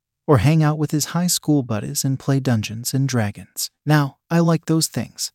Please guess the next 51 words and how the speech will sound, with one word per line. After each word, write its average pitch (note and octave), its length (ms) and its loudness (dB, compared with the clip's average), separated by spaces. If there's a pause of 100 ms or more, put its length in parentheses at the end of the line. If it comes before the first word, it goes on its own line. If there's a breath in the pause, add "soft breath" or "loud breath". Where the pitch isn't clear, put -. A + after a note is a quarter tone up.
(180)
I D3 60 4
really F3 380 2
do, D#3+ 260 4
and B2+ 140 2
sometimes C#3 500 0
I A#2+ 120 0
join B2+ 280 -2
him, F2 240 -14 (220)
but B2 100 0
my A#2+ 140 2
God, C#3 260 -2
he C3+ 80 -4
barely B2+ 380 -4
touches - 440 -6
me. - 220 -18 (180)
You D#3 120 6
would D#3+ 180 4
think G3+ 220 0
having C#3+ 320 0
a A#2 80 2
hot-ass D#3 520 -2
girlfriend, - 640 -4 (240)
with C#3 220 2
big E3+ 240 0
perky D#3+ 320 -2
tits, - 420 -10 (760)
a C#3 80 2
tight, F3 360 0 (240)
plump F3 260 4
ass, - 380 -4 (160)
and B2+ 180 2
thick - 260 -2
lips E3+ 260 0
who's D3 180 2
into B2+ 160 0
the A#2 100 -6
same C#3 320 -2
thing D3+ 260 0
as A#2 160 -2
you A#2 80 -4
would A2+ 140 -4
spell B2+ 320 -2
a C#3 60 -2
night C#3+ 280 0
where A#2+ 140 -2
we're B2+ 160 -4
constantly A2 640 -4
at G2+ 100 -6
each A2 200 -4
other's A2 300 -6
lips. - 420 -8